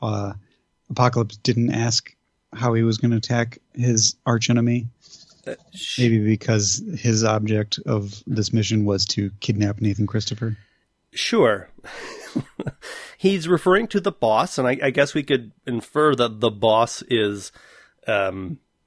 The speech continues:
Speaker 2: Apocalypse. But then this, like, other feral character who kind of looks like Jean, but isn't Jean.
Speaker 1: I
Speaker 2: But
Speaker 1: think it's supposed to be, uh,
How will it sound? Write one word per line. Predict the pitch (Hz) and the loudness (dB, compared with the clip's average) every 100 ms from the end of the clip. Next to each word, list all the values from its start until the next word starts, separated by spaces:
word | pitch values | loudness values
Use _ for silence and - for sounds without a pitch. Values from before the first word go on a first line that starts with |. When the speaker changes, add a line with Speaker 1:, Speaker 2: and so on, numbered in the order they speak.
| _ - | _ -12
Speaker 2:
Apocalypse. | - 104 98 113 139 - - | -4 -2 -2 -2 -2 -4 -8
But | 131 | 0
then | 190 175 170 | 2 2 0
this, | 151 - | -2 -2
like, | 139 127 117 - _ _ _ _ _ | 2 2 2 -10 _ _ _ _ _
other | - 147 156 156 165 160 156 | -2 2 4 4 2 2 2
feral | - - - - 143 160 151 156 | -4 -18 -12 2 4 6 6 4
character | - - 160 180 - 185 190 | -2 0 2 2 0 0 0
who | - 151 - _ _ | -2 -4 -6 _ _
kind | - - - 131 143 185 220 226 | -18 -14 -10 -4 0 2 4 2
of | 208 | 0
looks | 226 226 - - | -2 -4 -4 -4
like | 220 233 _ | -2 -2 _
Jean, | - 240 247 254 208 | -6 0 4 4 4
but | 160 139 | 0 0
isn't | 156 208 240 - | -2 0 -4 -6
Jean. | 240 247 262 269 | -4 0 2 2
Speaker 1:
I | 254 _ _ _ _ _ - | 0 _ _ _ _ _ -2
Speaker 2:
But | 156 - | 0 4
Speaker 1:
think | 247 - | 2 4
it's | 139 - | 2 4
supposed | - - - 120 117 - - | 4 4 2 2 0 -2 -6
to | |
be, | 104 101 98 98 - - _ _ _ _ - | -2 -2 -2 -4 -6 -10 _ _ _ _ -6
uh, | - - - - - 262 | -4 -4 -6 -8 -8 -12